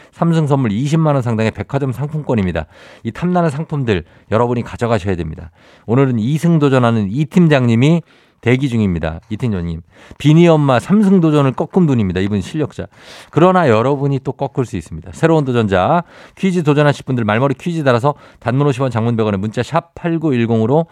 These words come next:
신청하시면 되겠습니다. 그리고 이번 주에 공오팔공님, 예, 쫑디 이월 구일이 오늘이구나. 우리 딸 김예림 생일 축하해달라고 하십니다. 예림이 생일 축하해요.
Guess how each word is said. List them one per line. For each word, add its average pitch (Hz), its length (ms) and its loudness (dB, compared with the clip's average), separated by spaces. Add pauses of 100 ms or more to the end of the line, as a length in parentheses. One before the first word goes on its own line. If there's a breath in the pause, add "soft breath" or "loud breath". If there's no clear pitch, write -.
(180 soft breath)
신청하시면 120 560 -4
되겠습니다. 82 520 -8 (680 loud breath)
그리고 151 180 2
이번 160 280 2
주에 135 460 0 (100)
공오팔공님, 165 840 2 (100)
예, 113 160 2
쫑디 147 560 0
이월 156 340 4
구일이 135 540 0 (260 soft breath)
오늘이구나. 110 560 2
우리 117 180 -2
딸 135 180 0
김예림 127 760 2 (340 soft breath)
생일 143 300 -2
축하해달라고 98 520 -2
하십니다. 82 380 -8
예림이 160 400 4
생일 175 240 0
축하해요. 170 760 2